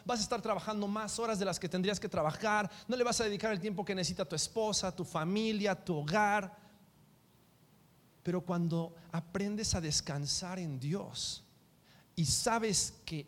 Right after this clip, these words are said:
Él conoce qué necesitas, puedes humildemente reconocer que Él tiene la capacidad para proveer para cada una de tus necesidades. Por eso el pasaje dice,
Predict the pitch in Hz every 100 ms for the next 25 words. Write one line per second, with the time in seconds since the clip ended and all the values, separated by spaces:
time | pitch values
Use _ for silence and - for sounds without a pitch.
0 | - 175 196 214 - - 175 185 175 -
1 | 156 - - 302 294 220 139 - - 233
2 | - - - - - - - - - -
3 | - - 226 240 214 - - - - 240
4 | 220 233 254 254 233 214 202 220 233 202
5 | 180 185 180 165 214 214 214 - 185 -
6 | - 214 220 233 240 - 208 208 196 -
7 | 185 180 - 175 190 190 160 156 131 160
8 | 139 139 165 202 160 139 - - - 143
9 | 147 180 170 160 151 147 147 139 135 147
10 | - 147 135 120 - - - 196 220 190
11 | 180 196 196 190 156 175